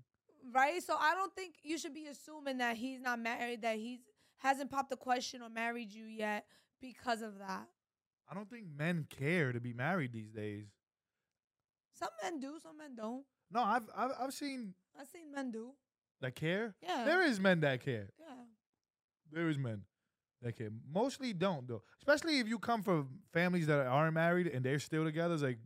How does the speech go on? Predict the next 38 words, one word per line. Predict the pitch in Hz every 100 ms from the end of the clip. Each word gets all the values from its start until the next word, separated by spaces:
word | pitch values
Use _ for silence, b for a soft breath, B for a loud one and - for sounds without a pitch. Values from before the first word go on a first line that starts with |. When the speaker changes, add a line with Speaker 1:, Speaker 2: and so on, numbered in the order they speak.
| _ 131
Speaker 2:
okay, | 139 151 156
what | 156 151
the | 143
fuck? | 143 160 151 b b -
Like, | 170 170 _ _
what | 131 214
is | 226 180
it? | 107 - _ _ _ -
Speaker 1:
Yo, | 320
but | 320
I'm | 311
not | 381
gonna | 349 330
lie | 339 349
to |
you. | 285
Being | 226 277 311
married | 277 311 311 240
set, | - 247 -
sets | - 240 233
a |
different | 233 240 254
tone. | 240 320 262 208
Speaker 2:
For | 190
who? | 180 277 262 123 98 _ _ _ _ _
Speaker 1:
For, | 240 233 - _ b b _ - -
we | 285 392
live | 392 359
in |
a | 320
materialistic | 269 - 302 269 262 262 226 214
world. | 254 220 196 208 _ _
Speaker 2:
Okay, | 143 - 214 202 254
<laughs> | -
go |
ahead, | 185 190 165
Speaker 1:
Right? | 127
Speaker 2:
baby. | 160 190 175 202